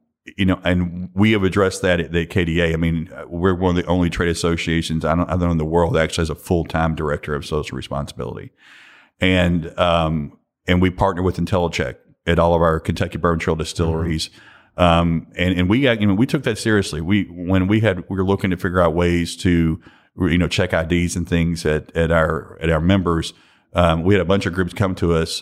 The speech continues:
Speaker 1: and we got a basket of fake I Ds from the A B C and ran them through every one of those programs. And only one program, Intellicheck, caught every one of them, and they get all their information from the D M Vs.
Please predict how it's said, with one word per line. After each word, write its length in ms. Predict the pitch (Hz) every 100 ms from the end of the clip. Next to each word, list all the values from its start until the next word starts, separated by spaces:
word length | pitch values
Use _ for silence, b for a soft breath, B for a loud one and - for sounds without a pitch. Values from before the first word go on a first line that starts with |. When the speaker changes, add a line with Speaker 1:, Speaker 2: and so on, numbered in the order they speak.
| -
Speaker 1:
and 540 | 87 85 82 80 64 _
we 260 | 87 90 98
got 320 | 98 92 78
a 60 |
basket 480 | 76 90 95 87 85
of 100 | 82
fake 220 | 92 87
I 100 | 87
Ds 240 | 85 87 85
from 140 | 87
the 120 | 82
A 100 | 80
B 140 | 82 80
C 520 | - 98 90 85 - b b b 90
and 240 | 87 85
ran 260 | 95 92 92
them 240 | 92 87
through 300 | 92 87 85 90
every 360 | 90 85 92
one 240 | 85 90 90
of 140 | 85
those 220 | 82 82
programs. 600 | - 92 87 82 78 -
And 100 | 85
only 280 | 85 90 87
one 280 | 85 90 92
program, 440 | 92 85 82 82
Intellicheck, 560 | 80 - 85 - 78 -
caught 260 | 87 - -
every 220 | 85 85
one 180 | 82 78
of 100 | 60
them, 120 | - b b b -
and 140 | 87
they 80 | 92
get 140 | 92 87
all 100 | 90
their 120 | 90
information 440 | 95 87 85 85
from 140 | - 85
the 80 |
D 160 | 82 87
M 120 | 80
Vs. 380 | 85 76 -